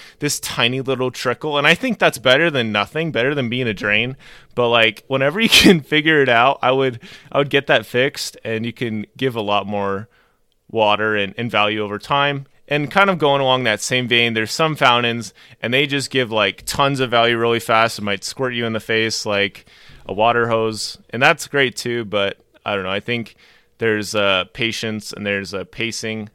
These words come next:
to it so you can give the maximum amount of value. But accountability is huge. Accountability is huge. Last night I spent a lot of time. I finished up another journal. I started in August and just finished it last night. I spent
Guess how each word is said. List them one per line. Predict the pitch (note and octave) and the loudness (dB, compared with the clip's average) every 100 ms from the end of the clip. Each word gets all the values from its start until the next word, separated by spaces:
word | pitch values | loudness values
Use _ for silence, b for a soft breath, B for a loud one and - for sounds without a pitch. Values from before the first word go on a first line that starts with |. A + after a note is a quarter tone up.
| - | -16
to | - G#2 | -10 -6
it | G#2 - | -6 -6
so | - - | -10 -8
you | G2+ G2 G2+ | -8 -8 -10
can | - G2+ G2 G2 G2+ b b b | -8 -6 -4 -6 -10 b b b
give | - A#2+ F#2+ | -2 -2 -2
the | A2 G#2 - _ _ | -4 -2 -4 _ _
maximum | A2+ A2 - - G2+ | -2 -2 -2 -10 -8
amount | G2+ G2 F#2+ - - | -4 -2 -4 -8 -10
of | G#2+ | -6
value. | G2 G2 F#2+ F#2+ A2+ - b b b b b - | -2 -2 0 -2 -6 -14 b b b b b 2
But | C#3+ C#3 | 4 4
accountability | C#3 - F#3+ F#3+ D#3+ C#3+ C3 | 2 2 0 2 2 2 0
is | A#2+ | -2
huge. | G#2+ G2 G2 - - _ _ _ | -4 -6 -6 -14 -16 _ _ _
Accountability | - B2+ B2+ A2+ G#2+ | -6 -4 -2 -2 -2
is | G2+ - | -4 -8
huge. | F#2+ F2 - - | -14 -14 -14 -2
Last | A#2+ C3+ D3+ | 0 0 0
night | C#3 | 2
I | B2 | 2
spent | - C3 A2+ | 0 -2 2
a | |
lot | G#2+ A2+ | 2 2
of | A2+ | 0
time. | - A2 A2+ A2+ B B B | -2 -2 -2 -4 B B B
I | A#2 | -6
finished | A#2 C3+ C3+ - | -4 -4 -4 -2
up | C3+ | -2
another | B2+ A#2+ A#2 A2+ | 0 -2 -2 -4
journal. | G#2+ A2 A2+ A2 | -2 -2 0 0
I | G#2+ | -2
started | - B2 B2 A#2+ A2+ | -2 0 0 0 -2
in | - | -4
August | G#2+ G#2+ A2 A2+ A2+ - - | -2 0 0 -2 -4 -8 -10
and | G#2+ | -8
just | G#2+ - - | -8 -10 -10
finished | A2+ A2 G#2 | -8 -8 -8
it | G2 | -6
last | G2 G2 - | -6 -6 -6
night. | G2 G2+ | -4 -2
I | G#2+ | -4
spent | - D3 C#3+ | -4 -2 -2